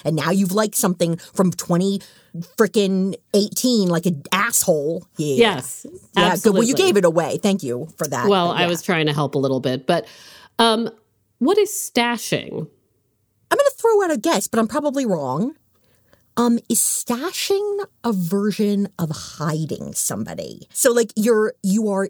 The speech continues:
Speaker 1: into somebody, you're hooking up with them when you're, okay, like, let's say, like, I'm with some guy, it looks like everything is good, and it's, like, building towards an actual, actual relationship, but I'm not on their social media, I'm, like,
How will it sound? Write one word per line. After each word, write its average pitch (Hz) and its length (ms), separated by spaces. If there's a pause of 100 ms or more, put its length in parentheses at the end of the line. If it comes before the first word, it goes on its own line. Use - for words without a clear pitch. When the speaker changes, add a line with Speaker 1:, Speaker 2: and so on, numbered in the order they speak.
(120)
Speaker 1:
into 262 260
somebody, 269 320
you're 175 140
hooking 214 280
up 196 140
with 202 120
them 196 200
when 190 220
you're, 254 240
okay, 190 220
like, 156 200
let's 170 160
say, 160 140
like, 147 180
I'm 147 140
with 165 100
some 233 220
guy, 170 420 (300)
it 170 180
looks 180 300
like 233 160
everything 196 320
is 185 100
good, 175 220
and 175 60
it's, - 60
like, 165 120
building 175 200
towards 170 220
an - 80
actual, - 340
actual 160 320
relationship, 165 600 (140)
but - 320 (420)
I'm 147 160
not 139 220
on 180 80
their 220 120
social 254 440
media, 214 760 (300)
I'm, 170 260
like, 151 360